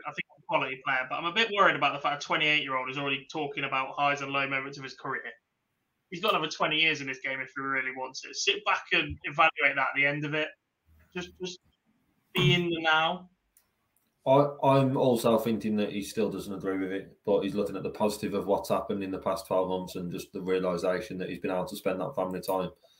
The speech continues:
Speaker 2: However, if you rewind the clock, I think he'd still be disappointed that he wasn't in the Premier League.
Speaker 1: Yeah.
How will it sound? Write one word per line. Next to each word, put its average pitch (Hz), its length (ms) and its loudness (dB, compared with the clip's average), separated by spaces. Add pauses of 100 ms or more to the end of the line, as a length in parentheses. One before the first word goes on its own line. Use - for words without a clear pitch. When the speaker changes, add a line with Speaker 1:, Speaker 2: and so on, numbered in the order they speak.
(1000)
Speaker 2:
However, 110 600 10 (1300)
if 120 220 2
you 117 100 4
rewind 113 380 8
the 104 60 2
clock, - 380 2 (260)
I 110 60 0
think 101 220 -4
he'd 98 140 -4
still 101 220 0
be 92 80 -4
disappointed 92 520 -4
that 92 80 -4
he 95 40 -4
wasn't 95 320 -4
in 73 60 -10
the 90 60 -8
Premier 104 320 0
League. - 240 -6 (2500)
Speaker 1:
Yeah. - 120 -20